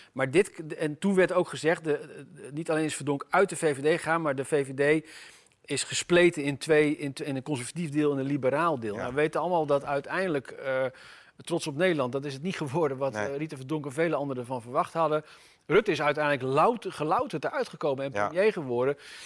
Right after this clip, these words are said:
Speaker 1: Eh, zover is het voor Hoekstra nog niet, maar het geeft, het geeft wel aan dat zijn kansen zijn niet verkeken. Maar d-, hier wordt gewoon een bikkelharde
Speaker 2: Ja.
Speaker 1: machtsstrijd gevoerd.
Speaker 2: Want nog twee vragen, Paul, want
Speaker 1: Ja.
Speaker 2: we kunnen het er een half uur over hebben. Maar
Speaker 1: Ja.
Speaker 2: is Omtzigt, die zit natuurlijk nu ook nog wel,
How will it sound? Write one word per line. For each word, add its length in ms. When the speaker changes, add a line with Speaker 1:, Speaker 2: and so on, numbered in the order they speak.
Speaker 1:
Eh, 180
zover 360
is 60
het 80
voor 100
Hoekstra 380
nog 180
niet, 220
maar 100
het 100
geeft, 360
het 120
geeft 220
wel 280
aan 300
dat 320
zijn 220
kansen 320
zijn 160
niet 160
verkeken. 640
Maar 400
d-, 60
hier 360
wordt 260
gewoon 340
een 340
bikkelharde 680
Speaker 2:
Ja. 60
Speaker 1:
machtsstrijd 480
gevoerd. 440
Speaker 2:
Want 120
nog 100
twee 340
vragen, 400
Paul, 280
want 140
Speaker 1:
Ja. 60
Speaker 2:
we 60
kunnen 200
het 80
er 60
een 80
half 260
uur 140
over 240
hebben. 200
Maar 140
Speaker 1:
Ja. 60
Speaker 2:
is 140
Omtzigt, 440
die 100
zit 180
natuurlijk 320
nu 180
ook 200
nog 140
wel, 300